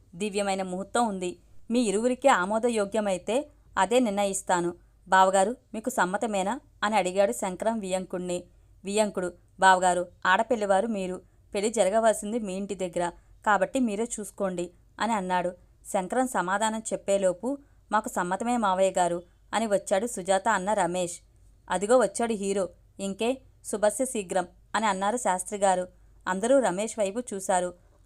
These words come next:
అప్పుడు శంకరం తల్లి, "వాడు నా మనవడు రమేష్, ఈ ఇంటి వారసుడు, చెల్లిని కళ్ళల్లో పెట్టుకుని చూసుకునే అన్న, తండ్రికి తగ్గ తనయుడు,"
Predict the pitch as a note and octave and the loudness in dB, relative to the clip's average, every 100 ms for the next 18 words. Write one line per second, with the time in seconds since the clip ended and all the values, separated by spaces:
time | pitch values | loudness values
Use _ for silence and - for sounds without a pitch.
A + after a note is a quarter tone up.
0 | - G3 A#3+ A#3+ F#3 F3 A3+ A3 F#3+ F3+ | -2 0 0 0 -2 0 0 2 0 0
1 | F3 - _ - G3 B3 A#3 F#3+ F3+ G3+ | -6 -12 _ 2 4 6 4 2 0 0
2 | F#3+ E3+ _ - F#3+ F#3+ F#3+ - _ _ | -2 -6 _ -2 0 0 -4 -8 _ _
3 | - G#3+ G3+ C4 G#3+ F#3 G3 F#3 F3 - | -8 -6 0 2 2 2 -2 -8 -12 -14
4 | _ - A3+ A3 C4 C4+ A3 B3+ A3 A#3+ | _ -8 -6 -2 -2 0 0 0 0 0
5 | A3+ G3+ F#3+ G#3 A3 G#3 G3 - G#3+ F3+ | -2 -6 -8 -8 -8 -8 -8 -8 -6 -4
6 | F3 F3+ - _ _ - G3+ F#3+ A#3+ C4+ | -4 -6 -8 _ _ -6 -4 -4 -4 -2
7 | G#3 G3 G3 F3+ F#3 F#3 F3+ | -2 -2 -2 -4 -4 -6 -8